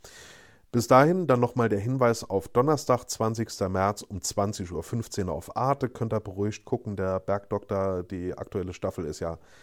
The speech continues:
ist ja schon gelaufen, da, da verpasst ihr also donnerstags nichts. Unbedingt einschalten und dann sehen wir uns spätestens am Wochenende zum ersten Rennen der Saison,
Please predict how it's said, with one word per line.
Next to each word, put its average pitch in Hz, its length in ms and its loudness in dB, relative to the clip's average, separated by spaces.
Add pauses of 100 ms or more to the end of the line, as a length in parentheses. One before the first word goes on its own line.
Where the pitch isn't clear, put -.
(360)
ist 120 200 -2
ja 107 100 6
schon 98 220 0
gelaufen, 110 480 6
da, 98 240 2
da 95 140 -2
verpasst - 440 -2
ihr 95 80 0
also 92 220 -4
donnerstags 92 560 -2
nichts. 156 260 0 (460)
Unbedingt 147 460 4
einschalten 110 640 0
und 85 120 -6
dann 87 160 -2
sehen 95 280 -4
wir 90 100 -2
uns 85 140 -8
spätestens 98 680 -6
am 85 220 -6
Wochenende 85 540 -2
zum - 260 -10
ersten 104 380 -2
Rennen 87 340 -2
der 80 140 -4
Saison, 82 280 -6